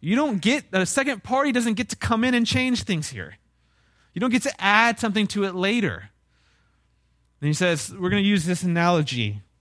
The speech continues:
to understand what God has said and done with Abraham and then with Moses.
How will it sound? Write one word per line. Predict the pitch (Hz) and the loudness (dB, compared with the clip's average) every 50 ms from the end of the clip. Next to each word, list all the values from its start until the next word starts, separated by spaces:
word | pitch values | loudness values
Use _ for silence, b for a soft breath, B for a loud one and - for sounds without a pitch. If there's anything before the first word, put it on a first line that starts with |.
| _ _ _ _ | _ _ _ _
to | - 156 | -6 -2
understand | 147 147 135 - - 151 143 143 147 143 143 | -2 -2 -2 -2 -2 0 0 2 0 0 -2
what | 139 131 113 | -2 -4 -2
God | 139 135 135 139 | -2 -2 0 0
has | 135 131 120 - - - _ _ _ _ _ | -2 -4 -6 -10 -14 -18 _ _ _ _ _
said | _ - - - 185 175 170 170 | _ -14 -6 -2 0 0 2 2
and | 160 151 139 | 0 0 0
done | 156 147 147 143 143 | 0 0 0 0 0
with | 139 127 107 | -2 -4 -2
Abraham | 127 127 127 120 110 113 120 117 113 117 120 | -2 -2 -2 -4 -4 -6 -4 -4 -4 -4 -4
and | 120 117 | -6 -6
then | 120 117 | -6 -6
with | 113 107 - | -6 -6 -6
Moses. | 117 107 110 110 104 98 95 - - - - - | -6 -4 -4 -4 -4 -6 -10 -12 -14 -16 -16 -18